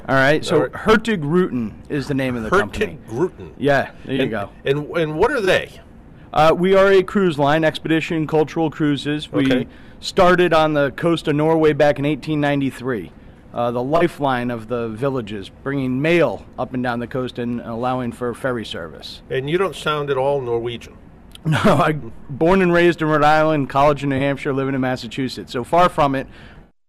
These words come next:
Speaker 1: Uh, middle name is Patrick. They wanted me to change it to Timothy Sven Palmer.
Speaker 2: Uh, okay, yeah.
Speaker 1: But, uh,
Speaker 2: Okay.
Speaker 1: yeah, that didn't work
Speaker 2: Well,
Speaker 1: that well.
Speaker 2: you know, c-, you know, should you wanna listen afterwards, you know, we have the very best in Irish music for the next eight hours after I'm off the air. So,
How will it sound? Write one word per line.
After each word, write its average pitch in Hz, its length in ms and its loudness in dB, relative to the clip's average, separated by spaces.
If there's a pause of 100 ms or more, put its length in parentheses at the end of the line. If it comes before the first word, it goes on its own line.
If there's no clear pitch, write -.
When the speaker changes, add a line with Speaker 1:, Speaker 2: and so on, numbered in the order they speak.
Speaker 1:
Uh, 117 120 -6
middle 165 320 2
name 190 240 4
is 143 80 -4
Patrick. 156 480 0
They 147 80 0
wanted 147 240 0
me 151 80 0
to 131 100 -2
change 143 400 -4
it 131 140 -8
to 107 160 -6
Timothy 147 440 -6
Sven 131 560 -2
Palmer. 117 360 -4
Speaker 2:
Uh, 139 180 -2
okay, 165 380 -2 (100)
yeah. 202 220 -6 (200)
Speaker 1:
But, 120 200 0
uh, - 20 -2
Speaker 2:
Okay. 117 300 0
Speaker 1:
yeah, 127 180 -2
that 135 160 -2
didn't 143 180 -2
work 127 120 0
Speaker 2:
Well, 220 100 0
Speaker 1:
that 104 160 -6
well. 98 160 -8
Speaker 2:
you 180 80 2
know, 165 160 4
c-, 156 300 -6
you 160 140 -4
know, 147 180 0
should 185 320 0
you 196 80 -2
wanna 185 240 2
listen 175 320 -2
afterwards, 120 480 -6
you 123 80 -6
know, 131 100 -6
we 127 140 -6
have 127 180 -4
the 120 80 -4 (240)
very 156 260 0
best 151 300 -4
in 139 60 -6
Irish 143 260 -2
music 147 320 -8
for 117 140 -6
the 113 100 -4
next 117 380 -10
eight 135 160 0
hours 131 320 0
after 110 260 -4
I'm 131 140 -4
off 92 160 -4
the 85 160 -12
air. 78 100 -12
So, 92 360 -8